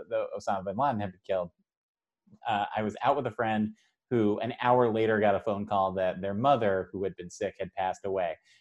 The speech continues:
And so I will never forget just walking home, walking someone who was just shattered and, and, and, and distraught home, uh, while people were, like, in the streets being like, "Yeah, we killed somebody." <laughs> And so to that point, like,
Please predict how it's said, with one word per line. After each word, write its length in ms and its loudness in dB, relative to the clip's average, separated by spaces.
And 280 -4
so 260 2
I 160 0
will 160 0
never 340 0
forget 400 0
just 160 -6
walking 460 0
home, 420 -2
walking 420 4
someone 400 2
who 140 4
was 420 0
just 380 -6
shattered 560 0
and, 200 -6
and, 240 -10
and, 200 -10
and 140 -10
distraught 540 4
home, 420 2
uh, 340 6
while 320 8
people 340 4
were, 120 6
like, 220 4
in 200 0
the 80 0
streets 480 0
being 140 4
like, 180 4
"Yeah, 400 8
we 140 2
killed 340 8
somebody." 1080 8
<laughs> 40 -8
And 360 4
so 200 8
to 200 0
that 240 8
point, 160 4
like, 160 4